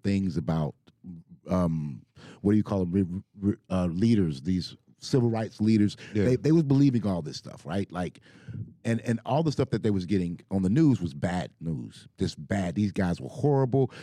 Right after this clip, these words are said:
Speaker 1: They would do sound bites of Malcolm X, uh, saying horrible things, uh, just, just in-, incredible.
Speaker 2: Yeah.
Speaker 1: And you, you start to say to yourself, "Well, I wonder what the hell."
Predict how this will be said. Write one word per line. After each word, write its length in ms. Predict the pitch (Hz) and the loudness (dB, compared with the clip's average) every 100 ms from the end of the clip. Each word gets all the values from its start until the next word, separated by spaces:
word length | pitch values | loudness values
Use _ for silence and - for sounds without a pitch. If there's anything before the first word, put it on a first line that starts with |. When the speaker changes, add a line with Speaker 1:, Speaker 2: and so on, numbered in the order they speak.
| - - - | -20 -12 -2
Speaker 1:
They 180 | 107 | 2
would 300 | 101 92 73 | 4 2 0
do 180 | 90 98 | 0 2
sound 460 | 85 - 113 123 110 | 2 -2 -2 0 -2
bites 380 | 107 107 107 92 | 0 -2 -2 -6
of 120 | 76 | -4
Malcolm 460 | 87 90 - 67 | -2 -2 -4 -4
X, 480 | 110 123 113 - - - - - - | 0 0 -2 -8 -18 -20 -20 -18 -4
uh, 200 | 101 87 | -2 -2
saying 380 | - 98 87 | -2 -2 -2
horrible 440 | 76 127 131 113 107 | -2 0 0 0 -2
things, 500 | 113 113 110 107 101 - | 0 0 0 -2 -6 -6
uh, 160 | 101 80 | -4 -4
just, 320 | 69 123 - | -6 -10 -4
just 240 | 147 127 - _ - | -4 -4 -10 _ -12
in-, 180 | 107 87 | -12 -10
incredible. 720 | 101 120 - 123 92 65 - _ - - | -10 -8 -4 -2 -2 -4 -14 _ -20 -4
Speaker 2:
Yeah. 200 | 90 80 - - | 0 0 -4 -2
Speaker 1:
And 100 | 127 | 2
you, 140 | 139 120 | 2 0
you 140 | - 131 | -2 -2
start 260 | 170 160 | 0 0
to 60 | 135 | -2
say 160 | - | 0
to 60 | 131 | 0
yourself, 320 | 117 - 101 _ | 0 0 -2 _
"Well, 220 | - 113 80 | -4 -4 -2
I 40 | |
wonder 400 | 120 135 185 117 | -2 0 2 0
what 260 | 90 143 - | 0 -2 -2
the 100 | 101 | -4
hell." 380 | 98 175 131 | 0 0 0